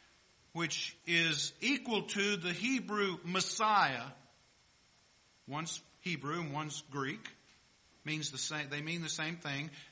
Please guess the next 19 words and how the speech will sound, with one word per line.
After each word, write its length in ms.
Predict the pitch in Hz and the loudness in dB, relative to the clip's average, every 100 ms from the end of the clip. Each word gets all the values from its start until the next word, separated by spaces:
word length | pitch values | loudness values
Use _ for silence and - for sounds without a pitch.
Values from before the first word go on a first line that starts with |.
| - | 0
The 140 | 147 | 2
anointed 800 | 147 160 180 185 185 165 143 131 | 4 4 6 6 6 2 -6 -6
one. 440 | 135 117 123 196 202 - _ _ _ _ _ _ _ _ _ _ _ _ _ _ _ _ | -6 -4 -4 -6 -10 -16 _ _ _ _ _ _ _ _ _ _ _ _ _ _ _ _
This 220 | 147 220 196 | 0 2 2
is 240 | 220 - - | 2 -2 -2
the 80 | |
anointed 520 | 208 226 302 330 233 147 | 0 2 2 0 -2 -4
one. 280 | 120 - - - - - | -8 -10 -18 -20 -10 -2
This 180 | 240 | 0
is 160 | 285 254 | 0 -2
the 140 | 185 180 - | -6 -8 -10
Christ, 560 | 190 294 339 120 - - _ _ _ _ _ - | -8 -6 -8 -10 -18 -20 _ _ _ _ _ -16
they 80 | |
were 120 | 113 101 | -14 -10
saying. 220 | - 101 92 95 - _ _ _ _ _ _ _ _ _ _ _ _ _ _ _ _ - - _ _ _ _ _ - - - - _ _ _ _ _ _ _ - - _ _ _ _ - | -10 -12 -16 -20 -20 _ _ _ _ _ _ _ _ _ _ _ _ _ _ _ _ -20 -20 _ _ _ _ _ -20 -20 -20 -20 _ _ _ _ _ _ _ -20 -20 _ _ _ _ -16
And 80 | 104 | -6
they 140 | 131 | -2
started 440 | 131 - 147 151 139 | -2 0 0 0 -4
proclaiming 680 | - - 180 214 156 110 | -8 -4 0 0 0 -4